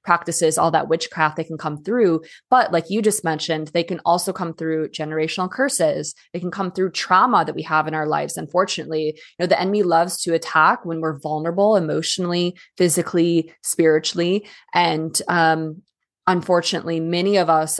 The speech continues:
are carrying these things with us and not even realizing it,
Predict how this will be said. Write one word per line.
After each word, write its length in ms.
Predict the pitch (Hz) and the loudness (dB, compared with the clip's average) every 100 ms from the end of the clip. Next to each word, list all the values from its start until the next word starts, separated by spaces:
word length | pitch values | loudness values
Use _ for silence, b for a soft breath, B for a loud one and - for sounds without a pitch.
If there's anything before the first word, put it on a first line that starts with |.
| - | 2
are 400 | 170 165 165 165 b b b _ _ _ | 4 4 2 -4 b b b _ _ _
carrying 420 | - 254 294 254 202 | 0 2 4 4 4
these 280 | 185 185 | 2 0
things 440 | - 170 165 185 202 | 0 0 0 -2 -2
with 180 | 208 190 | 2 4
us 320 | 160 160 - | 2 0 -4
and 160 | 180 | -2
not 220 | 185 190 202 | 2 2 0
even 240 | 175 170 | -4 0
realizing 560 | 196 220 185 170 170 160 | 2 4 2 0 -4 -6
it, 320 | 156 - | -6 -6